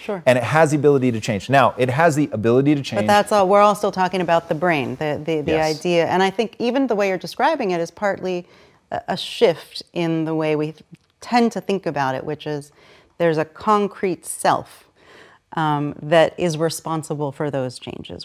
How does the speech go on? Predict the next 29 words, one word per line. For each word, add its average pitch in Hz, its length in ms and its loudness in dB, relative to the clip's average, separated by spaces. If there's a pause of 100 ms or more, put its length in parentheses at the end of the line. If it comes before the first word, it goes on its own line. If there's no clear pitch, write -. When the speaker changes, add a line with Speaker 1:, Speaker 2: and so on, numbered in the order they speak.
(140)
Speaker 1:
rather 160 340 -2
than 143 380 -4
it's - 220 -14 (140)
all 147 300 -4
brain 127 420 -10
processing. - 580 -18 (140)
Speaker 2:
Mm. 82 100 -12 (280)
Speaker 1:
And 143 560 -6
the, 160 100 -8 (200)
the 170 180 -16
brain, 151 300 -2
again, 156 280 -2
is 147 140 -10
not, 139 220 -6
is 156 120 -12
not 131 160 -10
static. 135 580 -8
It's - 200 -16
not 147 240 -8
walled 143 320 -2
off 143 240 -4
from 156 160 -6
its 143 160 -10
environment. 139 640 -10
It 156 160 -8
is 147 180 -8
an 143 180 -10 (140)
ever-changing, 151 840 -6
ever-evolving, 131 920 -10